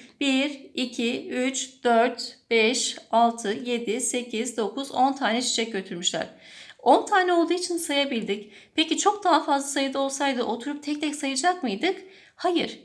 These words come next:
Ne yapacaktık? Toplama işleminin kısa yoldan yapılmış hali olan çarpma işlemini yapacaktık. Peki nasıl yapacağım?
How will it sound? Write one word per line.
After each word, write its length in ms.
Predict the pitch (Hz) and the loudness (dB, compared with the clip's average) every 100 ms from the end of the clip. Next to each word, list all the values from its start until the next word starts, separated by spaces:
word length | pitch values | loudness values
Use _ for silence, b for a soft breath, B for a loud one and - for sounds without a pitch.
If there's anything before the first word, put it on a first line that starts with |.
| - | 0
Ne 80 | 381 | 2
yapacaktık? 600 | 381 285 220 - 392 - | 2 2 0 0 -4 -2
Toplama 400 | 330 - 294 302 | -2 0 -2 0
işleminin 480 | 294 - 254 277 | -2 -2 -2 -2
kısa 240 | 277 262 320 | -4 -6 -2
yoldan 640 | 294 247 240 277 269 226 B B | -2 -2 4 4 4 -2 B B
yapılmış 440 | 247 254 262 277 285 | -2 0 0 0 2
hali 260 | 247 254 | 2 2
olan 240 | 247 247 370 | 2 0 -2
çarpma 400 | - 226 226 277 | 0 0 0 -2
işlemini 720 | 277 - 262 262 269 233 B B - | -2 -2 0 2 2 0 B B -10
yapacaktık. 640 | 208 220 196 185 190 - B B B | -4 0 2 0 -4 -10 B B B
Peki 220 | 330 370 | -2 0
nasıl 260 | 415 - 247 | 0 0 -2
yapacağım? 440 | - 233 233 | -2 0 0